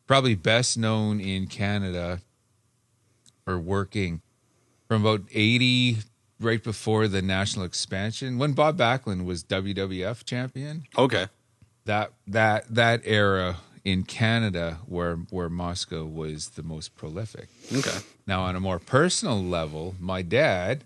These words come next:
Speaker 1: while never playing, while never playing professional football, he did kind of have a really good amateur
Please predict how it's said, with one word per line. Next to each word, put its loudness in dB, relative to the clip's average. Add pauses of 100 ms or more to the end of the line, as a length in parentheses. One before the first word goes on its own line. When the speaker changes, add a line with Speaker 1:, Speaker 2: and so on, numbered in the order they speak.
Speaker 1:
while -2
never -2
playing, -4 (680)
while 0
never 6
playing 4
professional 0
football, -8 (640)
he 2
did -2
kind -2
of -8
have -4
a -6 (420)
really -2
good -6
amateur -4